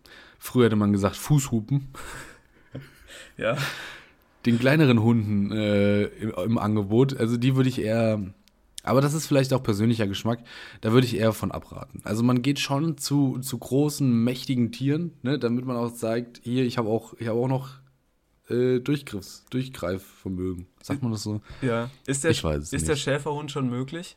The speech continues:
Speaker 2: Oder, ähm, ist
Speaker 1: Oh,
Speaker 2: der
Speaker 1: der
Speaker 2: noch,
Speaker 1: Schäferhund,
Speaker 2: ist
Speaker 1: also
Speaker 2: der noch
Speaker 1: kommt natürlich auch auf
Speaker 2: ist
Speaker 1: die
Speaker 2: es eher so wie der Diesel-Kombi, so?
Speaker 1: Ja, ja, ja, ist eher, ist eher noch was sehr Patriotisches.
Speaker 2: Ja, okay.
Speaker 1: Und, und der, ähm, der Schäferhund, muss man jetzt auch mal ganz klar sagen,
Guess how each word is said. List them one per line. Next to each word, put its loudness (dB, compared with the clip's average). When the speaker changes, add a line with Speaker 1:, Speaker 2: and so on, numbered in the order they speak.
Speaker 2:
Oder, 0
ähm, 0
ist -2
Speaker 1:
Oh, 4
Speaker 2:
der 6
Speaker 1:
der 6
Speaker 2:
noch, 4
Speaker 1:
Schäferhund, 4
Speaker 2:
ist -2
Speaker 1:
also 4
Speaker 2:
der 6
noch -2
Speaker 1:
kommt 4
natürlich 4
auch 4
auf 2
Speaker 2:
ist 0
Speaker 1:
die -2
Speaker 2:
es 0
eher 0
so 2
wie 2
der 6
Diesel-Kombi, 0
so? -4
Speaker 1:
Ja, 6
ja, 6
ja, 2
ist 0
eher, 4
ist -2
eher 4
noch 2
was 2
sehr 4
Patriotisches. 2
Speaker 2:
Ja, -2
okay. -6
Speaker 1:
Und, 6
und 2
der, 4
ähm, 4
der 2
Schäferhund, 2
muss -8
man 4
jetzt -2
auch -2
mal 2
ganz -4
klar -4
sagen, 0